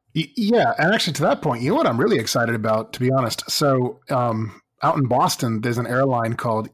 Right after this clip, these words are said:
Cape Air, and they operate these little tiny, uh, propeller aircraft. I forget which model now. Um, and they simply fly people from Boston to the nearby islands and Cape Cod and Martha's Vineyard and that kind of thing.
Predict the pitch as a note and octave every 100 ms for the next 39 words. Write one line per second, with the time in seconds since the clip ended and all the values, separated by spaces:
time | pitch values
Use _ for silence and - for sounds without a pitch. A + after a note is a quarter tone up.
0 | - - C3 C3+ - C3+ A#2+ F#2 - -
1 | - _ _ _ C3 A#2+ A#2 A#2 B2 C#3
2 | D3+ D#3+ D3+ C3 A2+ C3+ C3 - C3+ B2+
3 | B2 A#2 - A2+ C3 B2+ A2+ A2+ B2 A2+
4 | - G#2 - A#2+ A2 - A#2 A2 G#2+ G2+
5 | G2+ - - - _ _ - A2+ G#2 G2
6 | F#2+ _ _ _ _ _ _ _ _ _
7 | _ - - B2 B2 A#2+ B2+ C3 - D3+
8 | D3 C#3 B2+ B2 - C3 C3 C3 C3 B2+
9 | A#2 - E3 D#3 A2 A2 - A#2 A2+ B2
10 | A2 A2+ A#2+ A2+ A2 A#2 C#3 G#2 F2+ F#2
11 | - A2+ G#2 G2 F2 - A#2 - A#2+ A2+
12 | G2 F#2+ G2 G#2+ G2+ A2 F#2 G2 G#2 G2
13 | F#2+ F#2+ F2+